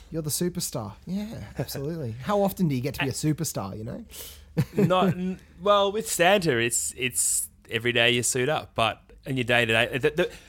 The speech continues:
Speaker 2: the highlight is, and you've probably, you've sort of mentioned it before, is you'll be on stage for f-, five or six hours, you'll be taking photos, you'll be chatting with kids, you'll be,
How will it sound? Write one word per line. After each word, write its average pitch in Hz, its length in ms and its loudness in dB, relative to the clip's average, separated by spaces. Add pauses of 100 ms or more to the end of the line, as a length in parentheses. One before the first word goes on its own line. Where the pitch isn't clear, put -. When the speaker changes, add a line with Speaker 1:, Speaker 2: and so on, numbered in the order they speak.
Speaker 2:
the 165 80 -6
highlight 180 600 2
is, 131 400 -2
and 139 160 0
you've 147 120 2
probably, 123 440 0
you've 120 160 -6
sort 139 140 0
of 117 60 0
mentioned 117 340 -2
it 107 80 -8
before, 123 400 0
is 107 240 -6 (720)
you'll 120 420 0 (140)
be 143 120 -4
on 147 160 4
stage 131 380 2
for 123 80 -6
f-, - 160 -10 (400)
five 135 200 2
or 131 40 -4
six - 260 0
hours, 110 340 2
you'll 107 100 -4
be 107 100 -6
taking 127 380 0
photos, 107 520 -2
you'll 110 120 -10
be 104 100 -12
chatting 127 340 0
with 123 160 -4
kids, 110 400 -6
you'll 104 140 -8
be, 101 240 -10